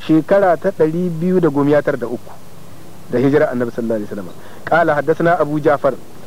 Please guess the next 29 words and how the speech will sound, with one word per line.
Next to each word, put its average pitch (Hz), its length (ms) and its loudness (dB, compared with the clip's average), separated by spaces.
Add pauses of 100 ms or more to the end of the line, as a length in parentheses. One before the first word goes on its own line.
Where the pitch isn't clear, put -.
(120)
Muhammad 147 320 2
bin 151 140 2
Sulaiman, 147 460 2 (340)
al-Munqari, 147 600 2 (220)
al-Basri, 139 500 2 (540)
bit-Tinnis. 147 560 2 (400)
Ha 156 100 2
inda 170 240 4
aka 151 140 -4
karanta 139 340 0
abin 127 160 0
shi 127 100 -6
ma 139 100 2
aka 131 140 0
ambata. 110 300 -2 (360)
Qala 151 200 4
yace 156 160 0
haddathani 160 480 2
Abdusu 151 460 0 (440)
ibn 156 180 4
Malik 165 340 2 (280)
al-Attar. 151 600 2 (300)
Qala 156 200 4
sami'tu 160 320 0
Aba 156 360 4
Abdullah, 139 440 2
Imam 127 300 0
Ahmad 117 300 -4
kenan. 175 200 -10